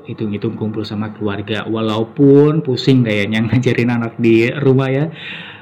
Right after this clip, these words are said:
Kayaknya mendingan anak sekolah aja deh. Tapi kalau anak sekolah juga kasihan, nanti mereka bisa menjadi carrier atau pembawa virus yang mungkin bisa menyebarkan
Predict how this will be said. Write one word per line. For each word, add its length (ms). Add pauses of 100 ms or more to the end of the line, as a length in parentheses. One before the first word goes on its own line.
(220)
Kayaknya 320
mendingan 320
anak 160
sekolah 240
aja 160
deh. 160 (240)
Tapi 240
kalau 240
anak 160
sekolah 160
juga 240
kasihan, 480
nanti 240
mereka 240
bisa 160
menjadi 320
carrier 720 (480)
atau 320
pembawa 480
virus 320
yang 160
mungkin 320
bisa 160
menyebarkan 640